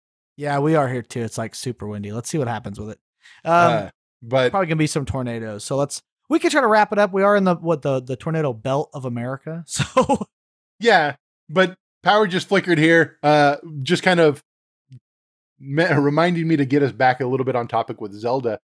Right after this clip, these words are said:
Speaker 2: But, uh, that was kind of, uh, where I was going with this was my point with, uh, uh,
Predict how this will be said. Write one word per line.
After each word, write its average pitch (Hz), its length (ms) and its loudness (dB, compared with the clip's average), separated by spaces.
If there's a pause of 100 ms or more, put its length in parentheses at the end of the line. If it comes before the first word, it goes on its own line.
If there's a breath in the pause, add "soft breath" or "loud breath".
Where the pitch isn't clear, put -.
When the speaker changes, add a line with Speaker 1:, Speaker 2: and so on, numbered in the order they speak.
(420)
Speaker 2:
But, 156 320 2
uh, 131 460 2
that 160 220 2
was 165 260 0 (140)
kind 156 200 2
of, 123 260 -6
uh, 127 560 2 (520)
where 147 200 2
I 147 80 4
was 135 120 -2
going 143 200 2
with 123 120 -2
this 120 180 -6
was 117 200 -4 (460)
my 131 160 0
point 180 320 -2
with, 139 240 0
uh, 120 280 0 (440)
uh, 104 460 -6